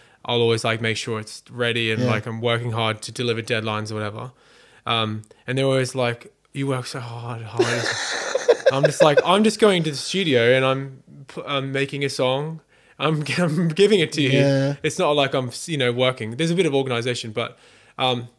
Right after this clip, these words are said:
Speaker 1: but what I was gonna say was my nature of working hard or has led to now me to feel like it's not work down the
Speaker 2: Yeah,
Speaker 1: line. So
Speaker 2: yeah.
Speaker 1: it, it's helped me in a way,
Speaker 2: Yeah.
Speaker 1: but, um,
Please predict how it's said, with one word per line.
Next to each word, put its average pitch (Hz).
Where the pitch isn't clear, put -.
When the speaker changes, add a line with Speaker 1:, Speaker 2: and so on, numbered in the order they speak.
Speaker 1:
but 143
what 147
I -
was 147
gonna 143
say 139
was 120
my 135
nature 139
of 113
working 135
hard 117
or 117
has 131
led 139
to 135
now 127
me 120
to -
feel 139
like 117
it's 117
not 117
work 113
down 117
the 117
Speaker 2:
Yeah, 120
Speaker 1:
line. 123
So 120
Speaker 2:
yeah. 147
Speaker 1:
it, 147
it's 156
helped 156
me 117
in 117
a 117
way, 113
Speaker 2:
Yeah. 120
Speaker 1:
but, 117
um, 113